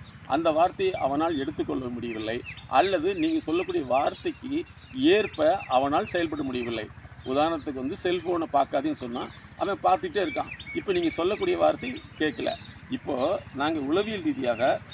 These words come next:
ஒரு குழந்தைக்கு அந்த செல்போன் பழக்கம் எப்ப, நேத்து தோன்றியதா? இந்த செல்போன் பழக்கம் எப்ப தோன்றியது? செல்போனுடைய ஸ்டார்டிங் பாயிண்ட் என்னன்னா,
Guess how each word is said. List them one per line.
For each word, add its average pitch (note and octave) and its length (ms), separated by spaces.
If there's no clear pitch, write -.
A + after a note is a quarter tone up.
ஒரு D#3+ 240
குழந்தைக்கு D#3 760
அந்த E3+ 220
செல்போன் G#3 600
பழக்கம் D#3+ 360
எப்ப, D3 240
நேத்து E3+ 500
தோன்றியதா? A#2 540
இந்த E3+ 120
செல்போன் G#3 460
பழக்கம் F#3 360
எப்ப D#3+ 320
தோன்றியது? C3 580
செல்போனுடைய D#3+ 760
ஸ்டார்டிங் F#3+ 600
பாயிண்ட் D#3+ 300
என்னன்னா, C3 380